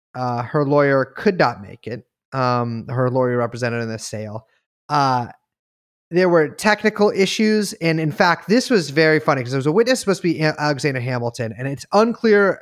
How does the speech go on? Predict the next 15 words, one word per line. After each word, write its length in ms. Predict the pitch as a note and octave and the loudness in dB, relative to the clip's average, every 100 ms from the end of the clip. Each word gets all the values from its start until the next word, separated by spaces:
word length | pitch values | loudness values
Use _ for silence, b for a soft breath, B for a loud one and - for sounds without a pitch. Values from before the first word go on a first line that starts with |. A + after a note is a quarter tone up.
| - | -8
exactly 640 | D3+ B2+ D#3+ E3 - F#3 | -8 0 0 0 0 -2
whether 300 | D3 D3 C#3+ | 2 2 4
that 240 | C#3 C#3 C#3+ | 2 0 0
was 160 | C#3 | -4
the 120 | B2 | -4
lawyer 420 | A#2+ B2+ C#3 E3 F3 | -4 0 2 2 2
who 80 | |
was 100 | E3 | 0
supposed 220 | D#3+ E3+ E3 | -2 -4 0
to 60 | |
represent 420 | E3 D#3+ D#3 D#3+ | 0 0 -2 -2
her. 140 | E3+ D#3 | -2 -2
I 60 | B2+ | -4
believe 400 | B2 C3 C#3 | -6 -4 -2
it 100 | D3+ | -2